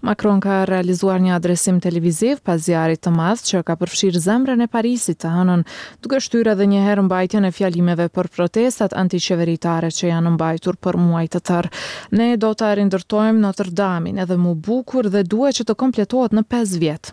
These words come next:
Ne mund ta bëjmë këtë. Varet nga ne nëse dëshirojmë të kthejmë këtë katastrofë në mundësi për t'u bërë bashkë, për të reflektuar në atë që kemi qenë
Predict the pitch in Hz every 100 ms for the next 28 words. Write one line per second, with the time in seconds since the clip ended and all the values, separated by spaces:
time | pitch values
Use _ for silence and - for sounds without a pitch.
0 | - 202 247 226 160 160 - 190 175 -
1 | - 185 - - - - 202 196 214 202
2 | 190 180 180 202 254 269 185 185 165 170
3 | 190 185 202 196 185 - 196 196 202 208
4 | 220 190 - 180 170 - 185 180 180 -
5 | 254 269 262 220 247 240 208 220 208 165
6 | - - - 185 180 170 - 180 - 214
7 | 180 170 170 165 202 180 - 175 165 180
8 | - 226 190